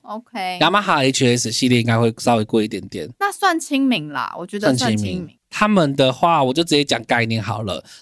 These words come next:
Speaker 2: 它有，现在有分同轴系列，就是它所谓的同轴系列，就是因为人耳，它通常，呃，呃，监听喇叭都是分上低、中、高嘛，就是低频、中频、高频，然后都会摆这样的摆位。但是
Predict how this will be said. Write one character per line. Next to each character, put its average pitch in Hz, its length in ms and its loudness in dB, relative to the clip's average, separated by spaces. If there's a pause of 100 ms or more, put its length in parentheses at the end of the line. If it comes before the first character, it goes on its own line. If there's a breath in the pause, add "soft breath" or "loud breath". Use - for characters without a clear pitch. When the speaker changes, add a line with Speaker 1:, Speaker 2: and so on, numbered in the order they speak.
Speaker 2:
它 - 140 0
有， 170 180 4
现 151 160 -2
在 180 60 2
有 131 120 0
分 123 360 -2 (480)
同 123 280 -2
轴 113 240 0
系 117 300 -2
列， 110 320 -6 (340)
就 202 100 0
是 196 180 2
它 180 200 0
所 147 160 -2
谓 135 160 2
的 123 140 2
同 120 200 -4
轴 117 160 0
系 123 180 0
列， 123 140 2
就 127 80 0
是 131 300 2
因 180 160 2
为 208 60 0
人 143 240 2
耳， 120 200 2
它 165 200 0
通 160 240 0
常， 117 240 0
呃， 120 160 0 (140)
呃， 104 240 -2
监 160 200 0
听 170 140 0
喇 127 160 2
叭 120 180 0
都 123 140 2
是 123 160 0
分 117 200 0
上 120 320 -2 (120)
低、 139 380 -2
中、 127 300 0
高 117 220 0
嘛， 110 220 -4
就 127 100 -4
是 131 300 0
低 139 200 -2
频、 123 200 -2
中 113 120 -4
频、 107 140 -10
高 107 180 0
频， 101 240 -10
然 - 80 -2
后 139 60 2
都 143 80 0
会 143 100 2
摆 107 360 -4
这 147 80 0
样 123 100 0
的 104 80 -4
摆 76 220 -10
位。 107 180 -6
但 156 160 0
是 180 180 2